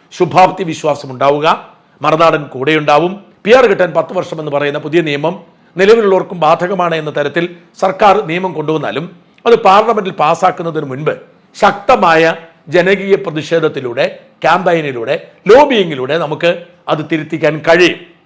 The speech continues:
നമുക്ക് കാത്തിരിക്കാം. മറുനാടൻ പിന്നാലെ ഉണ്ടാവും. ഇതിന് കൃത്യമായ അപ്ഡേഷൻ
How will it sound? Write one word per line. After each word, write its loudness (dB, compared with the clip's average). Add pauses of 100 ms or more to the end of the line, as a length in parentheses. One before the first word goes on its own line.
(140)
നമുക്ക് -4
കാത്തിരിക്കാം. 2
മറുനാടൻ -2 (100)
പിന്നാലെ -2
ഉണ്ടാവും. -2 (140)
ഇതിന് -2
കൃത്യമായ -4
അപ്ഡേഷൻ -2